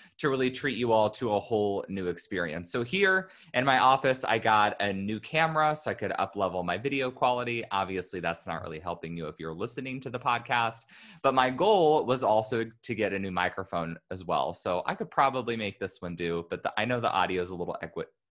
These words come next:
echoey, not the best. Some of you may not notice, but my goal was to get a really, really high quality microphone to really,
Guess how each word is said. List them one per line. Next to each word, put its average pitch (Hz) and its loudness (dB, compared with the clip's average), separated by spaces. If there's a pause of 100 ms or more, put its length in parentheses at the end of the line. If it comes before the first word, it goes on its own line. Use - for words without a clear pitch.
(140)
echoey, 82 -4 (140)
not 95 0
the 95 -6
best. 76 -4
Some 127 -2
of 120 -6
you 113 -4
may 104 0
not 90 0
notice, 82 -4 (400)
but 135 2
my 127 4
goal 165 4
was 117 4
to 120 -6
get 101 2
a 98 0
really, 98 -4
really 92 -2
high 87 -2
quality 82 -4
microphone 76 -8
to 98 -14
really, 87 -4